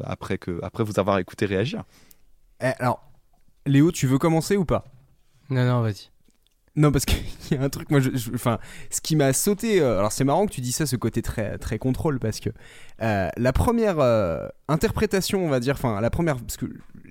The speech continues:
Speaker 2: souvent j'essaie d'imaginer un peu le, le, ce que, ce que m'évoque un peu la musique, rien que visuellement, quelle ambiance, en fait, j'imaginerais coller à ça. Et, euh, au début, je me suis dit, on dirait un truc qui fusionne plein de choses, enfin, un truc rock, mais quand même très fusionné avec beaucoup de choses, mais
Speaker 1: Mhm.
Speaker 2: j'ai pensé à un cartoon.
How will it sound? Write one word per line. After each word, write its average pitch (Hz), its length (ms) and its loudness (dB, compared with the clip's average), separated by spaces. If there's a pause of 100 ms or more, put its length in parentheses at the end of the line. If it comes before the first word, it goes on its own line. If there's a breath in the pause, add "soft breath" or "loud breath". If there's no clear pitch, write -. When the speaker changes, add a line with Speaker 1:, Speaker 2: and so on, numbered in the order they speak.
(180)
Speaker 2:
souvent 127 320 -2
j'essaie 123 240 -2
d'imaginer 117 460 2
un 120 140 2
peu 123 120 -2
le, 107 200 -2 (640 soft breath)
le, - 200 -8
ce - 100 -6
que, 180 100 -2
ce - 80 -4
que 190 80 6
m'évoque 180 380 4
un 165 100 2
peu 170 120 2
la 156 100 4
musique, 156 320 0
rien 165 160 2
que 147 80 2
visuellement, 156 640 0
quelle 139 200 0
ambiance, 131 460 0
en 127 40 -4
fait, 143 140 0
j'imaginerais 123 640 0
coller 120 260 2
à 113 100 2
ça. 143 220 -6 (460 loud breath)
Et, 127 200 6
euh, 117 100 6
au 127 100 2
début, 151 140 2
je 180 60 4
me 160 60 6
suis 135 140 -4
dit, 147 220 0
on 123 100 4
dirait 143 180 2
un 151 40 0
truc 160 180 -2
qui 156 80 -2
fusionne 143 420 0
plein 220 300 0
de 208 60 0
choses, 196 320 0 (400)
enfin, 123 140 0
un 120 60 0
truc 160 180 -2
rock, - 280 0
mais 156 80 4
quand 165 100 2
même 165 140 0
très 175 220 0
fusionné 175 400 0
avec 151 80 0
beaucoup 147 200 -2
de 165 60 -4
choses, 233 180 0
mais 139 120 0 (300 loud breath)
Speaker 1:
Mhm. 104 60 2
Speaker 2:
j'ai 127 160 6
pensé 180 260 0
à 190 40 2
un 135 80 2
cartoon. 117 460 -2